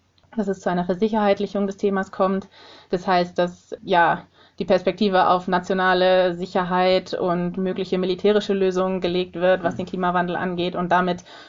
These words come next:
möglichst noch irgendwie eine Legitimierung von Aufrüstung oder von militärischen Interventionen vonstatten geht. Und das ist natürlich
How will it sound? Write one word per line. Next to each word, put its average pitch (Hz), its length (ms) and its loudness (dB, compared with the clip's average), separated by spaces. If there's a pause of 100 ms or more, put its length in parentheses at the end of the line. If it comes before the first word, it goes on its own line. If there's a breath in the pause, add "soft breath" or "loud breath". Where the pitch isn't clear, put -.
(140 loud breath)
möglichst 196 400 4
noch 185 140 4
irgendwie 190 260 6
eine 190 100 4
Legitimierung 196 640 2
von 190 140 -2
Aufrüstung 196 800 4
oder 185 160 2
von 185 160 0
militärischen 190 500 0
Interventionen 202 800 4
vonstatten 180 500 0
geht. 180 260 0
Und 185 140 -2
das 190 140 -2
ist 214 260 -4
natürlich 214 500 4